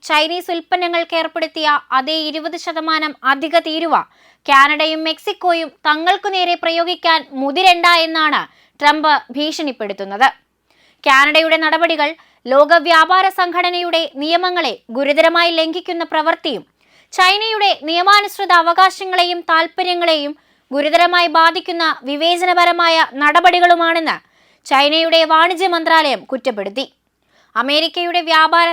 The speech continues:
നയത്തിൽ പ്രതിഷേധിച്ച് ചൈന ചുമത്തിയ അതേ ഇറക്കുമതി താരിഫുകൾ തന്നെയാണ് ചൈന കാനഡയ്ക്ക് മുകളിലും ഇപ്പോൾ ചുമത്തിയിരിക്കുന്നത്. ഒരു ബില്യൺ അമേരിക്കൻ ഡോളറിൽ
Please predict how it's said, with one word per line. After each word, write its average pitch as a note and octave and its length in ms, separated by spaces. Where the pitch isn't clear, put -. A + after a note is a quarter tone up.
നയത്തിൽ E4 400
പ്രതിഷേധിച്ച് D#4+ 680
ചൈന C#4+ 260
ചുമത്തിയ D#4+ 380
അതേ D#4 200
ഇറക്കുമതി E4 480
താരിഫുകൾ E4 500
തന്നെയാണ് D4 440
ചൈന D#4 280
കാനഡയ്ക്ക് E4 600
മുകളിലും E4 440
ഇപ്പോൾ D4 220
ചുമത്തിയിരിക്കുന്നത്. A#3+ 800
ഒരു F#4 280
ബില്യൺ G4 300
അമേരിക്കൻ F#4+ 500
ഡോളറിൽ F4 360